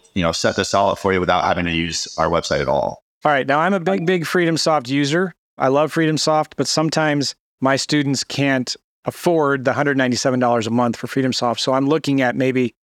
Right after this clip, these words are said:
Speaker 2: creating something in, like, Monday dot com to really, just for beginners, for, like, your first deal, use something really cheap like Monday.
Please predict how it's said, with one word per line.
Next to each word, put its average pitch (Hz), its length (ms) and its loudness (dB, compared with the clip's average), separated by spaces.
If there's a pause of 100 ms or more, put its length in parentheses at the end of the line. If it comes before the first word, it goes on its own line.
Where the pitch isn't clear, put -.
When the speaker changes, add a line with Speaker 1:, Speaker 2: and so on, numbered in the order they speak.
(140)
Speaker 2:
creating 151 480 0
something 139 580 0
in, 123 540 0 (340)
like, 139 140 0
Monday 143 360 2
dot 123 260 0
com 123 420 0 (260)
to 127 300 2
really, 131 540 0 (360)
just 143 180 0
for 156 140 0
beginners, 123 500 0
for, - 160 -2
like, 127 200 0
your 120 80 -2
first - 340 -2
deal, 135 320 2
use 127 300 0
something 131 340 0
really 127 240 2
cheap 127 360 0
like 123 180 -2
Monday. 117 380 0